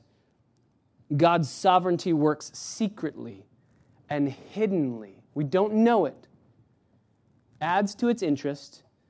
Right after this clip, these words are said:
and its mystique, and it should also comfort us to the core. We don't know what God's doing, but we know that he's doing something, and it's amazing what he's up to. We don't know what it is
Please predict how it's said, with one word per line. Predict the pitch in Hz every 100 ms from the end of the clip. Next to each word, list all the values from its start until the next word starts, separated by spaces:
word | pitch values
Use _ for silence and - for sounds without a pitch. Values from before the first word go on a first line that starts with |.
| _ _
and | 156 175 208
its | 220 214
mystique, | 208 - 127 117 - _ _ _ _ _ -
and | 156
it | 156
should | - 160 -
also | 165 175 196 - 208 196 190 196
comfort | - 196 190 - 190
us | 156 151 -
to | - 160
the | 143
core. | - 147 135 113 -
We | 143
don't | 208 196
know | 165 190
what | 175
God's | 160 156 135
doing, | 151 151
but | 147
we | 139
know | 139
that | 147
he's | 151 127
doing | 135
something, | 123 - 143 131 117 98 - _ - - _ _ _ _
and | 135
it's | 135 117
amazing | 113 131 151 151 131 123
what | 117 113
he's | 107
up | 107 -
to. | -
We | 131
don't | 143 156
know | 170 214
what | 247
it | 240
is | 247 139 - -